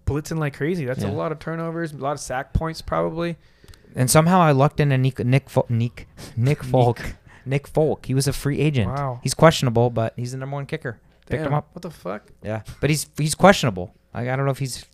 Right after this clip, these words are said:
Speaker 3: gonna
Speaker 2: he
Speaker 3: be
Speaker 2: have
Speaker 3: hurt.
Speaker 2: covid too?
Speaker 3: No.
Speaker 2: Who doesn't have covid at this point?
Speaker 3: Uh, he's a, oh no, he's been a regular on the injury report, but he's thirty-seven years old. So, all right, yeah. So that, that's my, that's my lineup in that other game. But yeah, I, I played against Keenan Allen and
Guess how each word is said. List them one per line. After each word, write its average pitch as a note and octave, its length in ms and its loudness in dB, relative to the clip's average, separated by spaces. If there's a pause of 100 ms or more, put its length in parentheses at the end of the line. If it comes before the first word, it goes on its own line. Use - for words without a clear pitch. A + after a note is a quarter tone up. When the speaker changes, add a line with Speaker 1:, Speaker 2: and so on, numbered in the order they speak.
Speaker 3:
gonna B2+ 80 2
Speaker 2:
he - 20 2
Speaker 3:
be C3 60 4
Speaker 2:
have A#2+ 120 2
Speaker 3:
hurt. C3+ 80 0
Speaker 2:
covid D3 340 8
too? E3 260 2 (440)
Speaker 3:
No. B2+ 160 8
Speaker 2:
Who B2 80 4
doesn't E3+ 280 6
have B2 160 -2
covid G#2+ 300 -4
at - 80 -10
this - 160 -10
point? A#2 180 -8
Speaker 3:
Uh, C#3 260 0
he's C3+ 280 -2
a, C#3 160 0
oh C#3+ 140 6
no, C3 120 0
he's C3+ 160 -2
been C#3 140 0
a B2+ 60 0
regular A2 320 -2
on G#2 100 -4
the G2+ 80 -4
injury G2+ 220 -4
report, F#2 260 -10
but A2 60 -10
he's A2 100 -8
thirty-seven A2+ 420 -4
years G#2+ 160 -10
old. A2+ 160 -12 (540)
So, - 160 -10
all G#2 100 -8 (160)
right, G3 180 10
yeah. E3 200 8
So - 160 -2
that, C#3+ 200 6
that's D3+ 200 8
my, D3 180 6
that's C#3+ 220 2
my C#3+ 100 4
lineup B2+ 300 2
in A#2+ 60 -4
that A#2+ 120 0
other B2 160 -2
game. A#2+ 240 0
But A2 120 0
yeah, A#2+ 180 4
I, A#2 240 -2
I A#2+ 60 -10
played D3 220 -2
against C#3 200 -6
Keenan C#3 260 -2
Allen C3 300 4
and C3 340 0